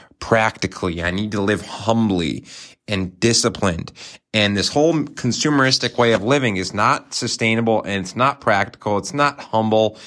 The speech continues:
and it's just unhealthy and it's negative and it's not good in so many ways.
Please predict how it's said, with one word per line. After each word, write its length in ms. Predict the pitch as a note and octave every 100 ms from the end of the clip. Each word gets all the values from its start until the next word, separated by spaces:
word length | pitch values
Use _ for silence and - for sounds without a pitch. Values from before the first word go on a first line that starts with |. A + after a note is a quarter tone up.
| - - _ A#2
and 200 | A2+ G#2+
it's 180 | G2
just 260 | - B2 - -
unhealthy 640 | B2 B2+ A2+ A2 G#2+ G#2+
and 80 | G2
it's 120 | F2+
negative 440 | G2+ G#2 G#2+ G#2+ G2+
and 100 | F#2+
it's 140 | -
not 260 | G#2 G#2 G2
good 220 | F#2+ F2+
in 80 | E2+
so 240 | - G#2+
many 180 | G2+ F#2
ways. 460 | F#2 F#2 E2+ F2+